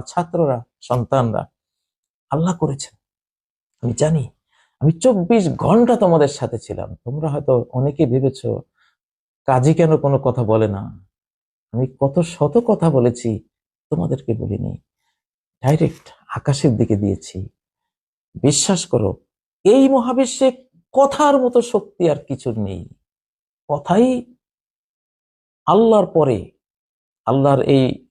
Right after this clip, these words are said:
সৃষ্টি জগতে তিনি কথাকে রেখেছেন মহাশক্তিধর। পারমাণবিক বোমের চেয়েও, নিউক্লিয়ার বোমের চেয়েও, ইএমপি বোমের চেয়েও বা আরো কিছু যা ভবিষ্যতে আসবে,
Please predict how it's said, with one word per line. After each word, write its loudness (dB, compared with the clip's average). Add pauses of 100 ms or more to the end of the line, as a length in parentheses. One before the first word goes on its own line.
সৃষ্টি -4
জগতে 0 (280)
তিনি 0
কথাকে 2
রেখেছেন 0 (280)
মহাশক্তিধর। -2 (960)
পারমাণবিক 2
বোমের 2
চেয়েও, -4
নিউক্লিয়ার 4
বোমের 0
চেয়েও, -2 (160)
ইএমপি 0
বোমের 2
চেয়েও 2
বা 0
আরো 2 (400)
কিছু -2
যা 4
ভবিষ্যতে 0
আসবে, -2